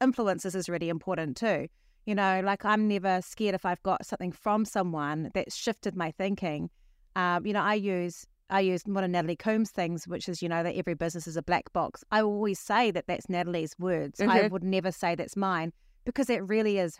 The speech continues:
Speaker 1: her language. That's
Speaker 2: Totally.
Speaker 1: what she said. Um, but I might then find something that I go, might explain it a different way. I can't imagine, I actually can't think of something that would explain it better than that. But if
Speaker 2: Yeah.
Speaker 1: I, s-, often my models or my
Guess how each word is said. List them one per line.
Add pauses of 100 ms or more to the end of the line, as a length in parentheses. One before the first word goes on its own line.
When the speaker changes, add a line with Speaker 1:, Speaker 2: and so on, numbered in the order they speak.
Speaker 1:
her
language.
That's
Speaker 2:
Totally.
Speaker 1:
what
she
said. (500)
Um,
but
I
might
then (140)
find
something
that
I
go, (100)
might
explain
it
a
different
way. (400)
I
can't
imagine,
I
actually
can't
think
of
something
that
would
explain
it
better
than
that.
But
if
Speaker 2:
Yeah.
Speaker 1:
I,
s-,
often
my
models
or
my